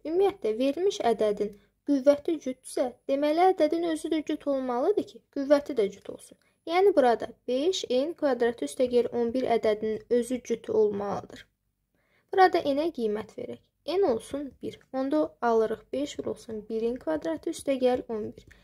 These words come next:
Yəni beş üstə gəl on bir. Bu edir on altı. Cüt ədəd alındı. Doğrudan da bizim istədiyimiz şərti ödədim. Deməli, N bir olacaq.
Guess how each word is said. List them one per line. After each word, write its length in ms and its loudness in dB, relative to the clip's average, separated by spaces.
Yəni 380 0
beş 260 -2
üstə 240 0
gəl 340 2
on 460 -2
bir. 160 -8
Bu 140 2
edir 240 0
on 220 2
altı. 340 -4
Cüt 160 0
ədəd 340 0
alındı. 380 -10
Doğrudan 380 2
da 180 6
bizim 260 -4
istədiyimiz 640 -2
şərti 400 0
ödədim. 360 -6
Deməli, 400 0
N 280 -2
bir 120 2
olacaq. 440 -2